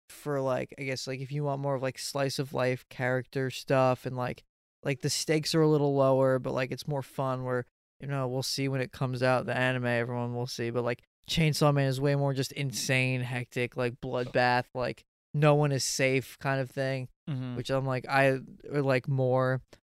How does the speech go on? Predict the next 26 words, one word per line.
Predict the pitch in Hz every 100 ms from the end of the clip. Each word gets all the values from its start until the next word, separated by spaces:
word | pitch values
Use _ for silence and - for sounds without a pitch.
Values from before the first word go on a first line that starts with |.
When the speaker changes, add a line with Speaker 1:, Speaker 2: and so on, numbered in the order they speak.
| _ _
Speaker 1:
Or | 147 151 151
I |
guess | 147 143 151
you |
have | 143
Demon | 127 135 131
Slayer, | 135 127
which | 123
is | 143
just | - - 208 196 156
generic | 180 139 127 131 143 131
ass | 139 139
Speaker 2:
<laughs> | 127
Speaker 1:
shonen. | - 202 143 160 165 151 - - -
Speaker 2:
Yeah, | 127 113 - - -
it | 143
is | 139 127
super | 247 359 -
Speaker 1:
<laughs> | -
That's | 175 147
Speaker 2:
generic. | 151
Speaker 1:
very | 156 151
pretty | 147 - 139 139 139
to | 135
look | 135 139
at. | 143 135